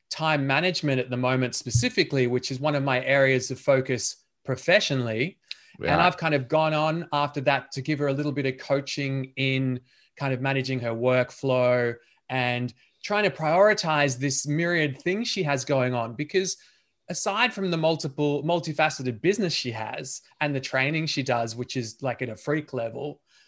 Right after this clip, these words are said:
Speaker 2: Mm.
Speaker 1: she's got almost round the clock care commitments to her mother to rehabilitate her.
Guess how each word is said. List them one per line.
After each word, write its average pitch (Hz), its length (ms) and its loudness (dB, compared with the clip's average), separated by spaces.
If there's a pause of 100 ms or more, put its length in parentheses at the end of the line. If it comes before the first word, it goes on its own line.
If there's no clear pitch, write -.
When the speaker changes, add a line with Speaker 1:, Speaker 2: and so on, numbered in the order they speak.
(220)
Speaker 2:
Mm. 104 140 -2
Speaker 1:
she's 202 300 -2
got - 220 -6
almost 220 400 0
round 190 220 -2
the 180 60 -4
clock 170 360 -4
care 180 220 2
commitments 135 500 -6
to 139 300 -2
her 139 500 4
mother 185 400 0
to 147 100 -6
rehabilitate 139 720 -2
her. 123 240 -6